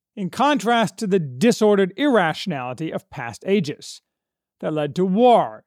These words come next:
disease, and such like unclean and inefficient happenings. The ideology of one state is not communism or any other modern ideology that actually gained traction in real life.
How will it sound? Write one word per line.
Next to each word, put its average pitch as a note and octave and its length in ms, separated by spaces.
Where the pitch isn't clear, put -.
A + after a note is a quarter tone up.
disease, F#3+ 680
and G#3+ 140
such C4 400
like D3+ 280
unclean D3+ 600
and - 240
inefficient F3 560
happenings. - 600
The - 100
ideology B3+ 760
of D3 100
one C3+ 220
state B2+ 280
is D3+ 160
not A3+ 480
communism G3 760
or - 180
any C#4+ 260
other A3 220
modern F3+ 380
ideology D3+ 800
that - 160
actually G#3+ 460
gained D#3+ 420
traction G#3 500
in D3+ 180
real D#3 220
life. D#3 480